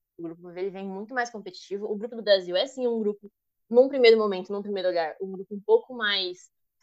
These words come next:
fraco. Eu não gosto de usar esse termo porque eu acho que, assim, quando a gente tá falando de esporte, tudo pode acontecer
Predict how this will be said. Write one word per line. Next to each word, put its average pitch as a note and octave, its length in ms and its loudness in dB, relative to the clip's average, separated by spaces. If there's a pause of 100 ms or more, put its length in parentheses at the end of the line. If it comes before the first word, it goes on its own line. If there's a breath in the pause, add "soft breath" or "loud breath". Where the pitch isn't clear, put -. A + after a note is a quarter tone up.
(140 soft breath)
fraco. G3 460 4 (100)
Eu C4+ 120 0
não E4 100 -6
gosto C#4 200 -4
de C#4 80 -8
usar A3+ 280 4
esse G#3 220 -8
termo B3+ 240 -4
porque A3+ 240 -8
eu G#3 40 -2
acho G#3 260 -4
que, A3 60 -16
assim, F#3 360 -16
quando F3+ 120 -14
a F3+ 40 -14
gente F#3 120 -20
tá F#3+ 120 -18
falando F#3+ 180 -20
de F3 60 -20
esporte, F3 420 -16
tudo G#3+ 140 -12
pode G#3 180 -2
acontecer F#3 680 -8